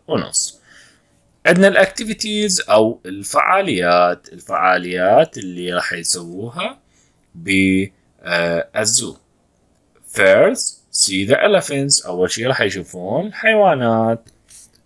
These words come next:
اللي بعده second، آه، see the crocodiles. يشوفون التماسيح. و third,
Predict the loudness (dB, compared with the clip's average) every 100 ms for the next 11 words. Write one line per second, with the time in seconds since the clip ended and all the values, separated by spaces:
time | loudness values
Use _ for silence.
0 | -18 -8 0 2 2 2 0 -2 -6 -4
1 | -4 -6 -16 _ _ _ _ _ _ 0
2 | 2 2 0 -4 -4 -4 -4 -2 -2 0
3 | 0 0 0 4 6 4 2 -6 -6 -6
4 | -6 -8 -8 -8 -6 -4 -2 -2 -4 -2
5 | -4 -4 -10 _ _ _ -20 _ _ _
6 | _ 2 4 4 0 -4 2 4 6 4
7 | 2